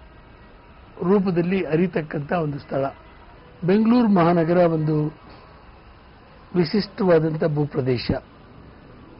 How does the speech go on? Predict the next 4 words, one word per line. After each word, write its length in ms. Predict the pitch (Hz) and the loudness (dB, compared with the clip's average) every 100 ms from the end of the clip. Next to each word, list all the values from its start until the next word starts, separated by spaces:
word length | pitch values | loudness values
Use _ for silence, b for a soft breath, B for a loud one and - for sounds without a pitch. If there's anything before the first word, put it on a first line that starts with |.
| - - - - - - - - - - | -20 -20 -20 -20 -20 -20 -20 -20 -20 -6
ಇಡೀ 240 | 214 254 247 | 2 4 4
ಭಾರತ 400 | 175 185 202 - | 4 4 4 2
ದೇಶ 320 | 180 160 160 151 180 - - | 2 2 2 0 -2 -10 -6
ಅಥವಾ 440 | 175 220 196 139 | -2 0 0 0